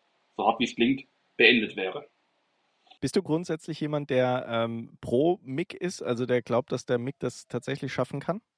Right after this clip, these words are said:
Speaker 1: Ja, doch, würde schon, würde schon sagen, ja. Ich bin da doch überzeugt, dass der Mick das schon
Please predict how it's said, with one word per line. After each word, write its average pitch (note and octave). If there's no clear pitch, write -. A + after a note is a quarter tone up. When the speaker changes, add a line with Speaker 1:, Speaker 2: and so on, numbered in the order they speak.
Speaker 1:
Ja, C#3+
doch, D3
würde C#3+
schon, B2+
würde B2
schon A#2+
sagen, A2
ja. G#2+
Ich -
bin A#2
da A#2
doch C#3+
überzeugt, C3+
dass C3
der A2+
Mick B2+
das A#2+
schon B2+